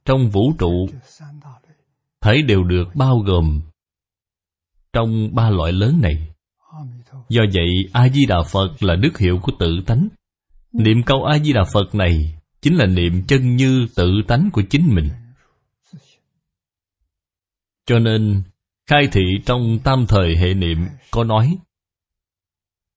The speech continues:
"Tâm ta chính là A Di Đà Phật.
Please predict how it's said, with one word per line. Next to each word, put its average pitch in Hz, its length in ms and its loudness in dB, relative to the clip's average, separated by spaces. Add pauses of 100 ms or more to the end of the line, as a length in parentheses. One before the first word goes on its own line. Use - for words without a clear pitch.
(2000)
"Tâm 110 300 -2
ta 101 480 0 (600)
chính 139 120 -2
là 95 300 0
A 120 200 2
Di 123 220 0
Đà 80 220 0
Phật. 80 360 -6